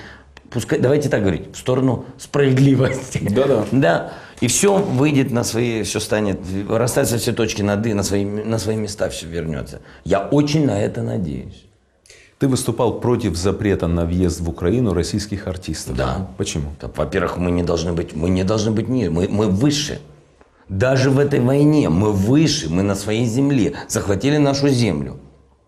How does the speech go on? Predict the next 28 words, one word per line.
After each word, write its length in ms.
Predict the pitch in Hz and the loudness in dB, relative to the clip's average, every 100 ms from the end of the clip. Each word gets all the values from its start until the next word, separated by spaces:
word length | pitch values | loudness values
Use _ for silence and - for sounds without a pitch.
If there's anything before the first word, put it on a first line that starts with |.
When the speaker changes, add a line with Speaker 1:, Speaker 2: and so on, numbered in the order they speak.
| _ _ - | _ _ -6
Speaker 1:
Крым — 260 | 92 82 - | -2 -2 -2
это 220 | - 80 | -2 0
наша 380 | 82 101 - 131 | 2 0 0 -2
земля. 400 | 117 131 117 - - - - | -2 -2 -4 -6 -14 -20 -8
Секундочку. 560 | - 90 104 67 - - - - | -6 -2 -2 -2 -8 -14 -10 -2
Но 120 | 92 | 0
это 140 | 82 | 2
не 140 | 101 113 | 2 2
значит. 480 | 110 131 117 - - - _ _ _ _ _ _ _ _ _ _ | 2 2 0 -4 -10 -20 _ _ _ _ _ _ _ _ _ _
Тогда 260 | 123 110 | 0 2
не 140 | 117 117 | 4 4
въезжайте. 500 | 113 123 123 87 - | 4 4 4 2 0
Мы 160 | 92 | 0
выше 380 | 92 104 160 - | 2 4 2 0
этого. 340 | - - - - _ _ _ _ _ _ | -6 -10 -12 -20 _ _ _ _ _ _
Раз. 420 | 82 76 62 - - - - | -2 -2 -4 -10 -16 -14 -12
Второе, 400 | - 98 101 156 | -2 2 4 2
то, 120 | 135 | 2
что 160 | 113 120 | 0 2
я 60 | 110 | 2
говорил, 300 | 107 107 98 | 4 4 4
я 80 | |
глубоко 540 | 101 123 127 156 107 87 | 4 4 2 0 2 0
понимаю, 400 | 76 73 71 73 | 0 -4 -6 -6
что 140 | 71 | -8
такое 300 | - 69 76 | -10 -8 -6
информационная 720 | 78 73 76 73 73 73 78 80 | -6 -6 -6 -6 -6 -8 -6 -2
война 500 | 90 107 143 226 | 0 0 0 -2